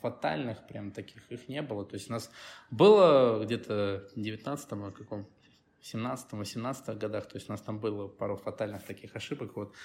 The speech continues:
Но по ходу пьесы дальше, то есть ты на всё это смотришь, и ты понимаешь, что это, там, не знаю, лучше было Н Б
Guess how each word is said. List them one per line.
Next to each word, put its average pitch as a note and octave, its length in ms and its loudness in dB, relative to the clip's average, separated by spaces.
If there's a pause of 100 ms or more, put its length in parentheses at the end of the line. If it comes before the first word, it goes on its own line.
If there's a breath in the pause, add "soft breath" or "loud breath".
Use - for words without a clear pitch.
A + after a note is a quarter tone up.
(180 loud breath)
Но C#3+ 260 4
по C#3 200 0
ходу C#3 540 -2
пьесы A#2+ 580 -4
дальше, B2+ 360 -4
то - 100 -12
есть - 180 -14
ты A2 180 -12
на G#2+ 180 -10
всё - 160 -8
это - 120 -8
смотришь, - 480 -8
и - 40 -16
ты - 100 -14
понимаешь, G#2+ 380 -10
что - 140 -8
это, G#2 120 -14
там, G2+ 140 -12
не G2 60 -10
знаю, G2 300 -10
лучше A2+ 240 -6
было A2 320 -2
Н G#2 140 -6
Б G#2+ 340 -6